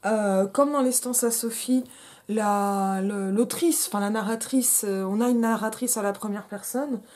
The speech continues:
ou dans Les Petits Enfants du siècle, on pourrait avoir l'impression qu'il y a une histoire qui commencerait avec Les Petits Enfants du siècle et qui se poursuivrait avec Le repos du guerrier. Ça marche pas. J'ai pas encore vu le film. Donc je pourrais pas dire un mot sur l'adaptation, je, mais je vais le voir assez vite avec Bardot.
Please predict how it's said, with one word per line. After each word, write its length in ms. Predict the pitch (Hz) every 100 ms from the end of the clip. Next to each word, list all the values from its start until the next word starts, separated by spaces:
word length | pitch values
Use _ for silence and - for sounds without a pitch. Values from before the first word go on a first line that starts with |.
| - -
ou 120 | 214
dans 160 | 214 208
Les 120 | 202
Petits 320 | 202 202 226
Enfants 240 | 226 214 208
du 120 | 190
siècle, 460 | - 254 302 202 - - - - - - _ _
on 140 | 240 226 - -
pourrait 400 | - 330 349 370
avoir 280 | 262 240
l'impression 480 | 233 226 240 226 262
qu'il 160 | 254 226
y 40 |
a 20 |
une 80 | 208
histoire 280 | 226 247 262
qui 100 | -
commencerait 380 | - 214 220 240
avec 100 | 226
Les 60 | 202
Petits 220 | - 247
Enfants 240 | 240 240
du 100 | 220
siècle 360 | 220 - 240 220
et 40 |
qui 100 | -
se 80 | -
poursuivrait 480 | - 233 - 226 240
avec 140 | 220
Le 60 | 208
repos 260 | 202 202
du 120 | 202 190
guerrier. 400 | 196 190 202 233 - -
Ça 120 | 226
marche 200 | 226 -
pas. 160 | 220 226 -
J'ai 140 | - 240
pas 140 | 359
encore 220 | 349 320
vu 80 | 277
le 40 | 269
film. 320 | - 226 196 - - - - - -
Donc 120 | 208 196
je 100 | 220
pourrais 220 | 196 233
pas 120 | 240
dire 180 | 233 240
un 100 | 226
mot 100 | 233
sur 160 | -
l'adaptation, 480 | 214 208 - 202 226
je, 100 | 202
mais 100 | 196
je 80 | 190
vais 60 | 190
le 60 |
voir 140 | 190 190
assez 200 | 190 180
vite 220 | 196 202
avec 160 | 185
Bardot. 360 | 170 175 175 226